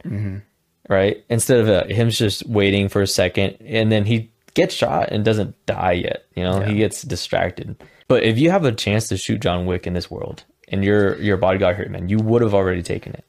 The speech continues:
Speaker 1: Another one is the ending. Bill
Speaker 2: Mm-hmm.
Speaker 1: Skarsgård has the gun on him.
Speaker 2: Yes, yes.
Speaker 1: And then,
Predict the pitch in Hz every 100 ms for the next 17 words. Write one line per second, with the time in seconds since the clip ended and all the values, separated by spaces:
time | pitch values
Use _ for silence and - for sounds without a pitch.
0 | - 107 104 110 120 123 127 127 135 -
1 | - 98 95 87 95 85 90 131 _ _
2 | _ _ _ 110 101 101 98 98 101 95
3 | 107 92 95 95 90 92 92 92 95 95
4 | 147 147 - - - 123 107 117 117 117